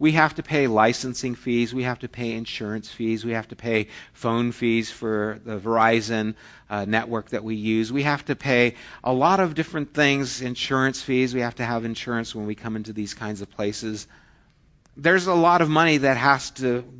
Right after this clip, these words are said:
go towards making us happen. And I don't tell you about these things every one,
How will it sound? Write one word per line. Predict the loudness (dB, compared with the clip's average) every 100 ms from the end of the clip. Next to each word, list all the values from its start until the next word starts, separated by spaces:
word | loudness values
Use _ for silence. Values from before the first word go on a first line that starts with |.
| 0
go | 4 6
towards | 4 2 2 2 0 -4
making | 0 0 0 -4 0
us | 0 0
happen. | -2 2 2 0 -18 -20 _ _ -20 0
And | 4
I | 6
don't | 6 2 -4
tell | 4 6
you | 6
about | 8 6 6
these | -2 0
things | -4 -2
every | 0 0
one, | -2 -4